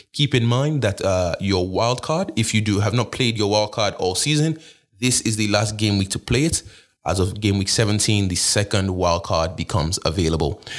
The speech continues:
Just a quick reminder here, just wanna pause. If you have not played your first wild card in any, in the rest, uh, between game week one and now, this is your last game week to play it.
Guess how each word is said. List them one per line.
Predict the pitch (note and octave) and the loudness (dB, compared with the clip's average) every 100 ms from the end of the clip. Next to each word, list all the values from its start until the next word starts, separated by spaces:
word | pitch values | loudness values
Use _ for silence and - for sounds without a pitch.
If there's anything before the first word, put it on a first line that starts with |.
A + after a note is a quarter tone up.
| - - | -14 -4
Just | F#2+ - | -2 0
a | |
quick | - - | -2 -2
reminder | D2 G#2 B2 B2 | -2 0 0 0
here, | B2+ B2 A#2+ B2 | 2 0 0 -4
just | - | -6
wanna | D2+ - | -6 -2
pause. | B2+ B2 A2+ - - _ - | 0 0 -2 -8 -20 _ -4
If | A2 - | -4 0
you | A2 | 0
have | G2 | 2
not | A2 - | 0 0
played | A#2+ A2+ | 0 0
your | G#2+ | -2
first | - - C#3+ D3 | -6 -2 0 0
wild | A2 G2 F#2+ | 2 0 2
card | G2+ F#2 F#2+ - - - _ _ - | 0 0 -2 -8 -20 -20 _ _ -6
in | F#2+ | -4
any, | - G#2+ G#2+ | 0 0 2
in | G#2+ F#2+ - | 0 -2 -4
the | - F#2+ | -2 0
rest, | G2+ - | 0 0
uh, | F#2 E2+ D#2+ - - | 0 0 -2 -10 -12
between | - - G2+ | -6 -2 2
game | G2 | 0
week | F#2 G2+ | 0 -2
one | G2 - | -2 0
and | F2 F2 | -2 0
now, | B2 D#3 E3+ A2+ | 0 0 0 -2
this | G2+ F#2+ | -2 0
is | F#2+ F2+ | 0 -2
your | D#2+ | -2
last | F2 A2+ B2+ A#2 | 0 2 0 0
game | G2+ G2 | 0 0
week | G2 | -2
to | - | -6
play | - E3 | -2 0
it. | E3 | 0